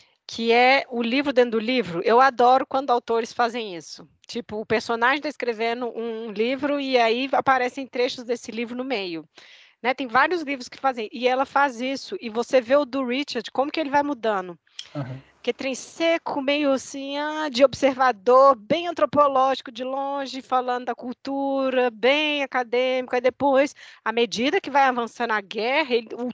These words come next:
Speaker 1: tom aumenta, as descrições, e o tom acusatório para com o Ocidente. Aí depois vai ter o do, o do Ugu, né? Então, assim, isso eu acho que é um negócio que é muito legal também na narrativa.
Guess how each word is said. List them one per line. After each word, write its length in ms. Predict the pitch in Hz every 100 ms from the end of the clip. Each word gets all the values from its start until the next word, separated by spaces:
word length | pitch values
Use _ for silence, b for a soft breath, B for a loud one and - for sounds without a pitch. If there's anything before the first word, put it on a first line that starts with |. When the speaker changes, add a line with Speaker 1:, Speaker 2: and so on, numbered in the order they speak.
| -
Speaker 1:
tom 240 | - 269 269
aumenta, 760 | 254 226 208 226 220 214 214 208
as 140 | 208
descrições, 1120 | 208 - 226 220 - 220 214 214 208 208 - B B B B
e 140 | 220 240
o 40 |
tom 200 | - 262
acusatório 640 | 262 - 233 233 - 233 220
para 160 | 220
com 120 | 208 220
o 60 |
Ocidente. 600 | 208 - 190 208 220 208
Aí 60 | 220
depois 320 | 220 247 240
vai 160 | 226 247
ter 160 | 262
o 160 | 233 247
do, 880 | 202 240 247 240 240 220 202 196 190
o 140 | 214
do 160 | 196 233
Ugu, 440 | 240 196 214 254
né? 200 | 240 247
Então, 220 | 254 247 277
assim, 360 | - 247 196 175 B B B
isso 180 | 233 302
eu 60 |
acho 140 | 269 -
que 60 | 262
é 20 |
um 20 |
negócio 280 | 247 240 233
que 80 | 254
é 20 |
muito 280 | 233 240 285
legal 260 | 285 269
também 320 | 254 269 240 247
na 80 |
narrativa. 680 | 254 254 277 - 240 214 170